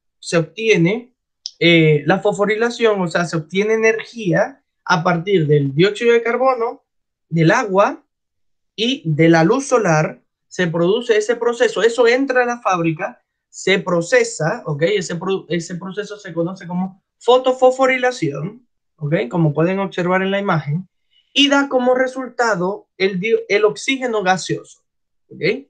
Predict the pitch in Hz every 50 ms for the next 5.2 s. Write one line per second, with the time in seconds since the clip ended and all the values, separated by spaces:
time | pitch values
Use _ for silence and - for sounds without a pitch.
0 | _ _ _ _ _ _ - 170 185 180 165 - 226 247 269 269 269 269 254 247
1 | 240 285 285 277 320 294 - 220 226 226 226 240 - - - 269 240 175 - 151
2 | - - _ _ _ _ _ _ _ _ - 165 165 160 165 170 170 185 185 190
3 | 190 190 220 240 240 214 170 143 - - - - 170 156 - 165 165 160 160 160
4 | 160 165 170 170 170 180 190 185 190 208 214 190 175 170 160 160 165 156 156 143
5 | 139 143 - -